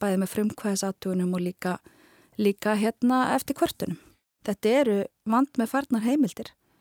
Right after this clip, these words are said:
og við áttum okkur algjörlega á því að, að við þurfum að hafa trausti, við þurfum að viðhalda því og það er auðvelt að villast af leið og við viljum fá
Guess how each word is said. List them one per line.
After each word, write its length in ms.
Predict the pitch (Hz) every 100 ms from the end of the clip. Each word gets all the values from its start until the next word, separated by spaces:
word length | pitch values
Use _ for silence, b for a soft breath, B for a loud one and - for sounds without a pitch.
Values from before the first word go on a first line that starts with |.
| _ _
og 80 | 226
við 120 | 226
áttum 280 | 254 - 233
okkur 160 | 226 220
algjörlega 340 | 285 - 220 233
á 60 |
því 140 | - 214 180 180
að, 80 | - b b b b b 233
að 100 | 240
við 100 | 262
þurfum 240 | 254 220 214
að 480 | - _ - 220 -
hafa 240 | 247 311 247
trausti, 320 | 208 190 196
við 120 | 196
þurfum 180 | 208 202
að 100 | 202
viðhalda 400 | 294 302 - -
því 140 | 185 - b b b b
og 40 | 208
það 80 | 208
er 80 | 226
auðvelt 320 | 285 269 240
að 80 | 262
villast 320 | - 226 -
af 80 | 247
leið 240 | 269 180 -
og 80 | 214
við 160 | 220
viljum 500 | 254 277 262 233 247 240
fá 200 | - 214